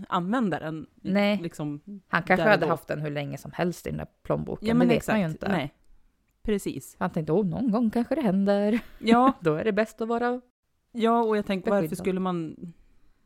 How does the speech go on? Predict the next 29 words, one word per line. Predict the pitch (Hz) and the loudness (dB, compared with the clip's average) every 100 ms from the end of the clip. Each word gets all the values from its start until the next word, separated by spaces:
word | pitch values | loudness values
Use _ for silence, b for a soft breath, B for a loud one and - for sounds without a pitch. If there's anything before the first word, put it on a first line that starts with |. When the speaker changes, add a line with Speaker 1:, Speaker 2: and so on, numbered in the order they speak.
| 254 | -18
Speaker 1:
ja, | - 185 | -10 -6
men, | 180 | -4
ha | 175 175 | -4 -2
ihjäl | 170 165 | -2 -4
alla | 170 170 | -6 -6
tre | - 233 139 | -2 -2 -2
bara | 151 156 | -4 -6
för | - | -6
att | 151 _ - _ _ _ _ _ - | -8 _ -20 _ _ _ _ _ -6
Speaker 2:
Mm. | 208 220 220 | -2 -2 -2
Speaker 1:
en | 190 | -6
tjej | - 160 | -6 -4
avvisar | 160 160 208 - 196 | -2 -2 -4 -4 -4
en? | 170 | -4
Men | 156 147 | -6 -6
ja, | 151 156 165 _ | -4 -4 -6 _
det | - | -18
finns | - 170 | -14 -12
ju | 156 | -12
konstiga | 143 _ - 147 165 151 _ _ | -16 _ -14 -12 -12 -16 _ _
människor, | - 175 - 165 | -18 -16 -14 -16
så | - | -10
är | 190 | -10
det | 156 | -10
ju. | 165 _ _ _ | -14 _ _ _
Speaker 2:
Så | - | -2
är | 180 143 | 0 0
det | |
ju. | - | -4